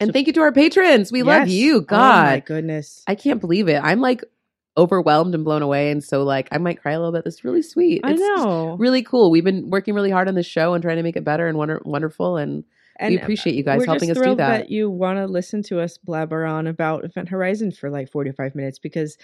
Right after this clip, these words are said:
Speaker 2: who wants to do that? You do. And that makes us so happy because we love having you here with us, and we wish you were here with us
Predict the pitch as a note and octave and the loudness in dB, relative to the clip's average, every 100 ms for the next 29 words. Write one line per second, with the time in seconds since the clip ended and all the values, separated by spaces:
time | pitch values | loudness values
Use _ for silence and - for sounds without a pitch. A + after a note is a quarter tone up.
0 | - - - C4 B3 B3 A3+ B3+ C4 C#4 | -20 -16 -4 -2 0 -2 -4 -2 -2 -2
1 | - G3+ D3 C#3+ D3 F3+ F#3+ G3 G#3 G#3 | -4 -4 -2 -4 -4 -4 -2 0 0 -2
2 | A3 - A3 G#3 E3 - C#3+ D3+ F3 F3 | -4 -2 -2 0 -2 -2 -4 -6 -2 -4
3 | - F#3+ F#3+ G3+ G3+ - - - G3+ B3+ | 0 0 2 0 -4 -12 -12 -4 -2 0
4 | A#3+ A#3+ A#3 A3+ B3 D3 C3+ F3 F3 G3 | 0 2 2 2 0 -2 -4 -4 -2 -2
5 | G#3 A#3+ F#3+ F#3 E3+ C#3+ D#3+ C#3+ C#3 C3+ | -2 -4 0 -2 -2 -4 -6 -6 -8 -10